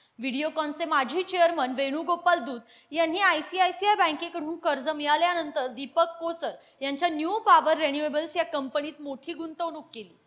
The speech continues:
आणि जेव्हा ही गुंतवणूक झाली, त्यानंतर व्हिडिओकॉन समूहाला दिलेलं हे कर्ज नंतर एनपीए मध्ये बदलण्यात आलं. या सगळ्या प्रकारात चंदा कोचर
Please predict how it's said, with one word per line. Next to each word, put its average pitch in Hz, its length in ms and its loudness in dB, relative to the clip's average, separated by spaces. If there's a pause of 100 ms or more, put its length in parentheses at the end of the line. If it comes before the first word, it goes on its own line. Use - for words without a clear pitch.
(260)
आणि 262 160 -4
जेव्हा 254 300 0
ही 320 120 0
गुंतवणूक 302 500 -6
झाली, 285 400 -4 (300)
त्यानंतर 339 380 0
व्हिडिओकॉन 339 540 0
समूहाला 349 500 4
दिलेलं 311 440 0
हे 339 140 0
कर्ज 339 360 4 (140)
नंतर 285 360 -2
एनपीए 269 400 -6
मध्ये 302 300 -8
बदलण्यात 254 520 -6
आलं. 190 140 -6 (380)
या 359 120 -4
सगळ्या 349 320 6
प्रकारात 359 480 4 (100)
चंदा 285 280 -2
कोचर 302 460 -2